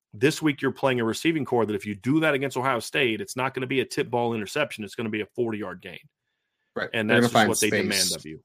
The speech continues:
Speaker 1: Exactly.
Speaker 2: They're gonna find
Speaker 1: Exactly.
Speaker 2: space. Yeah. Yep.
Speaker 1: Exactly.
Speaker 2: You, you had the advantage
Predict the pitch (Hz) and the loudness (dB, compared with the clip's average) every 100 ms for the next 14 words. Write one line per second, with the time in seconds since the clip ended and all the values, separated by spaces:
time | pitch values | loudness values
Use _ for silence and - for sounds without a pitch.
0 | _ 107 98 104 92 - - 107 104 - | _ -8 -2 -2 -2 -6 0 2 2 2
1 | 101 98 95 90 85 87 - 90 87 - | 0 2 0 0 0 0 0 0 0 -8
2 | _ - - - - 107 95 160 180 156 | _ 2 2 2 -6 -14 -2 4 4 4
3 | 170 180 175 165 160 131 143 139 135 131 | 4 4 4 4 4 4 4 6 4 4
4 | 123 117 - | 0 -2 -4